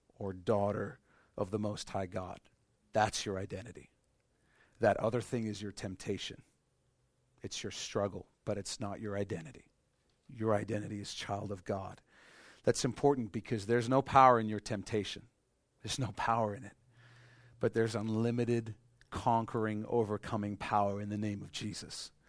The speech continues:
And you're never without hope when you define yourself as a child of God, ever. Whatever you're facing, he's greater, and the power that you need to overcome your temptation today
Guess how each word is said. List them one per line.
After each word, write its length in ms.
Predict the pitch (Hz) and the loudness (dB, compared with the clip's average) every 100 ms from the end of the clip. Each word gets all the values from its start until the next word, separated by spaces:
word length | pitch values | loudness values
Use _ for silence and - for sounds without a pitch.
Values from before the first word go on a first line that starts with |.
| - - - - - | -20 -20 -20 -18 -10
And 140 | 104 | -2
you're 120 | 120 | 0
never 380 | 117 120 127 131 | 4 6 6 6
without 360 | 120 110 107 104 | 4 6 4 4
hope 340 | - 113 101 | 2 2 2
when 120 | 107 | -2
you 80 | 107 | -2
define 460 | 107 95 - 110 110 | -4 -4 0 0 0
yourself 440 | 107 - 104 95 | -4 0 -2 -2
as 120 | 98 | -8
a 40 | 95 | -8
child 420 | - 95 98 95 | -8 -6 -6 -8
of 140 | 92 | -10
God, 280 | - 92 87 _ _ - | -8 -8 -10 _ _ -10
ever. 300 | 113 98 - _ _ - - - | -8 -10 -14 _ _ -20 -10 2
Whatever 300 | 117 120 135 | 6 6 6
you're 140 | 131 | 4
facing, 400 | - 127 117 113 | 2 0 0 -2
he's 220 | 104 98 | -4 -6
greater, 480 | 101 117 123 151 151 - _ - - - - | 0 4 6 6 2 -10 _ -20 -20 -18 -6
and 140 | 107 | -4
the 60 | 104 | -2
power 320 | - 120 120 | 4 8 8
that 120 | 117 | 6
you 240 | 139 120 131 | 0 0 2
need 280 | 131 127 - | 4 2 2
to 100 | - | 2
overcome 600 | 123 117 - 120 113 107 | 2 2 -2 -4 -2 -2
your 260 | 110 117 | 2 2
temptation 680 | - 131 110 - 117 - 104 | 2 -2 -2 -2 -2 -2 -6
today 600 | - 107 113 107 117 | -6 -2 0 0 -4